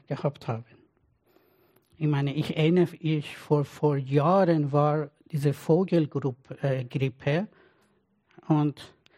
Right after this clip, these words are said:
ich mag eigentlich die Tauben, ich meine, nicht einfach etwas weiter mit ihnen geben, aber einfach schauen, wie die sind und so.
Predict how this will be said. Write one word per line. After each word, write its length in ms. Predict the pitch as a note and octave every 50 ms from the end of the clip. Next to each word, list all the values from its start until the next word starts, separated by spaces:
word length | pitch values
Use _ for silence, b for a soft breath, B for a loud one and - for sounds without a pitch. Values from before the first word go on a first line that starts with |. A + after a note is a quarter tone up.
| b b b b b b
ich 220 | _ - - - -
mag 380 | D#3 D#3 E3+ F3 E3 - -
eigentlich 420 | D3+ D3 C3+ C#3 C3 C3+ B2+ - -
die 140 | - B2+
Tauben, 600 | - - - A#2+ A#2 C3 C#3 C3 - C#3 C3+ B2 C3+
ich 100 | C3+ B2+
meine, 200 | B2 A#2+ A#2+ B2 C#3
nicht 400 | C#3+ C#3+ D#3+ D3+ - - - - - - - - _ - C#3
einfach 220 | D3 C#3 - C#3+
etwas 440 | C#3+ C#3+ - - B2 - - - -
weiter 320 | C3 A#2+ B2+ - - B2+
mit 200 | C3+ C#3+ C#3 -
ihnen 320 | - D#3+ D3+ C#3+ C#3 C3 C3
geben, 320 | - G#3+ B3 A3+ F#3+ F3+
aber 180 | F#3+ G3+ G3+ G3+
einfach 440 | G#3 G#3+ F#3 - G3 F3+ - - -
schauen, 540 | - - C#3+ B2+ C3 D#3 D#3+ D#3+ D#3 D3+ C#3+
wie 120 | C#3+ D3
die 340 | C#3+ - C#3+ C#3 C#3 C3+ C3 _ _ _ _
sind 340 | _ - C#3 C3+ C#3+ D3+ D3+
und 140 | C3+ D3 -
so. 320 | - - C3+ D#3+ F#3